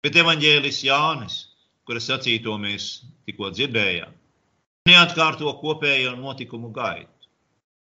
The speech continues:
jo tā jau ir atrodama citos evaņģēlijos. Apustuļa Jāņa mērķis ir sniegt tikai īpašu kristītāja liecības daļu.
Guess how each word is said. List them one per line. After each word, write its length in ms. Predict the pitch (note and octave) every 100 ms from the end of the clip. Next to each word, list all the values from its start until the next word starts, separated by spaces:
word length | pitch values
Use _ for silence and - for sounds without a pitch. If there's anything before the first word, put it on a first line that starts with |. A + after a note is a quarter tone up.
| _ _ _ _ _ _
jo 160 | C#3+ D#3
tā 180 | D#3+ D#3+ E3
jau 120 | D#3
ir 160 | C#3 C#3+
atrodama 520 | C#3+ D3 D3 C#3+ A#2+
citos 440 | G2 G2 G2+ G2
evaņģēlijos. 1000 | A2+ F2+ E2+ E2+ E2 F2+ - _ - - _ _ _ _ _ _ _ _ _ _ _ _ _ _ _ _ _ -
Apustuļa 560 | E3+ E3+ D#3 C#3+ C#3+ C3+
Jāņa 440 | C3+ C#3+ D#3+ E3
mērķis 460 | D3+ D#3 D#3+ D3+ -
ir 100 | C#3+
sniegt 400 | - C#3 C#3 C3
tikai 340 | C3 C3+ B2+ A#2+ A2+ - _ _ _ C3+
īpašu 580 | D#3 F3 E3+ D#3+ F3 E3
kristītāja 680 | B2 B2 C3+ B2 A#2+ B2 A2+
liecības 580 | A2 G#2 A#2 A#2 A2+ F#2+
daļu. 320 | A2+ E2 -